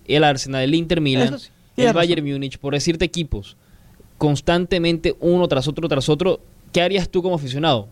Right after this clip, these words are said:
Speaker 1: ¿Te sentarías a ver la Champions sin ellos? ¿O te sientas a ver lo que verías todas las semanas?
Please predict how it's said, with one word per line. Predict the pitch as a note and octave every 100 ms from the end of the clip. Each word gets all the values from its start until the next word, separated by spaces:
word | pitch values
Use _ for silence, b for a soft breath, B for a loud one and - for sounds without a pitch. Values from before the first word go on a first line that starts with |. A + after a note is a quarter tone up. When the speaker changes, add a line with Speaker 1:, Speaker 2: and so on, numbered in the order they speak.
| -
Speaker 1:
¿Te | B2 A#2+
sentarías | - C#3+ C3 C#3 E3+
a | D3+
ver | D#3+
la | E3 C#3
Champions | - D3 D#3 F#3 D3 -
sin | A#2+
ellos? | C3+ F3 A3 - b b
¿O | - E3+
te | F3+
sientas | G3 G3+ G3
a | E3+
ver | F#3+ A#3 - _
lo | D3 E3
que | F3
verías | E3+ E3+ G3 G#3+ -
todas | G#3+ G#3
las | G3
semanas? | G3+ F#3+ A3 A3+